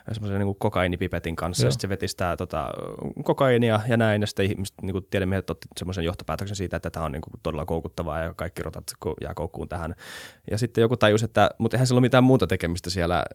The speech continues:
Speaker 1: häkissä,
Speaker 2: Mm.
Speaker 1: et, ja sit ne rakensi semmoisen rottahuvipuiston sille, ja ei se sitten ehkä välillä saattoi
Speaker 2: Mm.
Speaker 1: käydä siellä, mut siis eli muuten elämää se ja niinku oli siellä muiden rottien
Speaker 2: Mm.
Speaker 1: kanssa ja temmelsi ja piti hauskaa.
Speaker 2: Mm.
Speaker 1: Et ei se siinä vaiheessa ollut mikään
Speaker 2: Mm.
Speaker 1: niinku
Speaker 2: Joo,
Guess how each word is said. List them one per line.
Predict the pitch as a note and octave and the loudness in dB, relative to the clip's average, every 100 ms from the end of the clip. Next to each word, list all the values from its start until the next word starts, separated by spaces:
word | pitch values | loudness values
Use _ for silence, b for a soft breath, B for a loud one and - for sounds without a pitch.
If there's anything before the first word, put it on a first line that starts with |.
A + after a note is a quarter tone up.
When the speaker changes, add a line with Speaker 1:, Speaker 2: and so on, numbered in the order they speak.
| - G2+ | -10 -4
Speaker 1:
häkissä, | G#2+ G#2 F#2+ A2+ - | -2 0 4 6 6
Speaker 2:
Mm. | G#2+ | 2
Speaker 1:
et, | - | 2
ja | A2+ | 0
sit | |
ne | A2+ | 4
rakensi | A2+ A2 A2 | 4 2 0
semmoisen | A2+ G2+ G#2 | 0 0 2
rottahuvipuiston | B2+ - A2 A2 - G2+ F#2+ F#2+ | 2 4 6 6 6 2 2 0
sille, | F#2+ F#2 G2+ B B B B2 | 0 2 0 B B B 2
ja | E3 | 4
ei | A2 | 6
se | G2+ | 6
sitten | A2 - G2 A#2 | 2 4 2 2
ehkä | - B2 A#2 | 0 2 4
välillä | A#2 G2 F#2 | 6 4 2
saattoi | D#2+ B2 F#2+ | 2 2 4
Speaker 2:
Mm. | |
Speaker 1:
käydä | F2 E2+ | 4 4
siellä, | F#2 G#2 F2+ F#2+ | 2 0 2 0
mut | G2+ | 0
siis | A2 A#2 - F2+ - | 0 0 -4 -8 0
eli | E3+ | 2
muuten | C#3+ D3+ C#3 | 4 4 4
elämää | B2+ G#2+ F2+ | 6 6 4
se | - E2+ | 4 2
ja | F2+ | 0
niinku | F#2+ F#2 F#2+ - | 0 0 -2 -2
oli | - G#2 | -2 0
siellä | A2+ G2 | 2 2
muiden | G#2 F#2 F#2 | 2 2 2
rottien | C3 B2+ F2 | 2 2 2
Speaker 2:
Mm. | |
Speaker 1:
kanssa | D#2+ G2 - - | 0 -2 -2 -2
ja | - C2 C2 F2+ - - B2+ - | -2 -4 -6 -8 -8 -10 -10 -4
temmelsi | G2 F2+ D#2+ F2 - | -2 0 -2 -2 -4
ja | - F2 | -4 -6
piti | - F2+ | -4 -4
hauskaa. | D#2 G2 - - B2+ | -2 -4 -6 -4 -2
Speaker 2:
Mm. | A#2+ _ | -4 _
Speaker 1:
Et | - | -6
ei | G2 | -4
se | G#2+ | 0
siinä | A2+ G2 | 0 0
vaiheessa | E2 E2 D#2+ | -2 -4 -4
ollut | D2+ | -4
mikään | C#2+ - A1+ | -6 -8 -6
Speaker 2:
Mm. | |
Speaker 1:
niinku | - C3 - B B B B B B B | -4 -4 -8 B B B B B B B
Speaker 2:
Joo, | C#3+ | -4